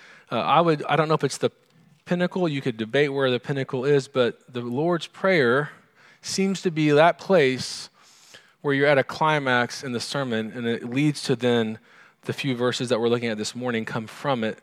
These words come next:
a few verses down the way. But as you know, we just prayed it together, "Our Father in heaven." And so what I wanna say is this, and it's gonna be a very hard statement.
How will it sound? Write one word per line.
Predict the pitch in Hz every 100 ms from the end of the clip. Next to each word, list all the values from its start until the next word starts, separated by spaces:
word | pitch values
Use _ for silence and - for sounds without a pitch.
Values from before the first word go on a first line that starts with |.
| -
a | 123
few | 127 107
verses | 113 - 110
down | 113
the | 104
way. | 110 120 110 104 - - - - - -
But | 120
as | 127 123
you | 151
know, | 123 98
we | 117
just | 117 117 - -
prayed | - 113 110
it |
together, | - 117 104 107 -
"Our | 127 143 147 151 147 143 - _ _ _
Father | - - 147 147 139 127 117 120 - _ -
in | 113
heaven." | 107 123 104 87 80 _ _ _ _ _ _ -
And | 131
so | 143
what | 135
I | 180
wanna | 208 202
say | 170 160 117 107 127 - - - _ _ _ -
is | 117 104
this, | 101 82 - -
and | 120
it's | 120
gonna | - 147 139
be | 139 135 131 -
a | 113 110
very | 113 127 135 135 131 - _ _ _ _ _ _ _ _ _ _ _ _ _ _ -
hard | - 143 139 123
statement. | 120 - 98 90 80